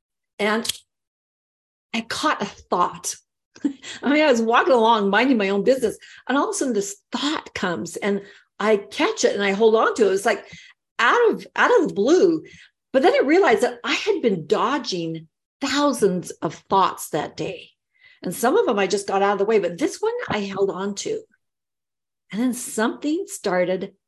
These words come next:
happening. Oh my word. I started wrapping feelings around it. And when I started wrapping feelings around this, look what happened. It started coming to life.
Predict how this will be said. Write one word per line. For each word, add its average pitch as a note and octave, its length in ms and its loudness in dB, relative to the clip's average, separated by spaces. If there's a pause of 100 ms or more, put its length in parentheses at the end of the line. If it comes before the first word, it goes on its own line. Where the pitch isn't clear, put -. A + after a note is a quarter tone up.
happening. - 560 -12 (960)
Oh A3 460 4 (240)
my F#3+ 220 0
word. - 440 -2 (1080)
I A3 240 2
started G3+ 480 2
wrapping F3 600 -2 (280)
feelings A3+ 600 -2
around C#3 460 -10
it. - 220 -20 (100)
And F#3+ 160 -2
when A3+ 100 2
I E4+ 100 4
started D4+ 280 0
wrapping G3 460 0
feelings A#3+ 520 -4
around B3 380 -2
this, F4+ 420 -2 (920)
look F#3+ 80 -8
what - 180 -6
happened. - 400 -8 (1600)
It A3 120 -4
started G#3+ 460 -2
coming A#3 420 -4
to - 160 -6
life. D#3+ 720 -4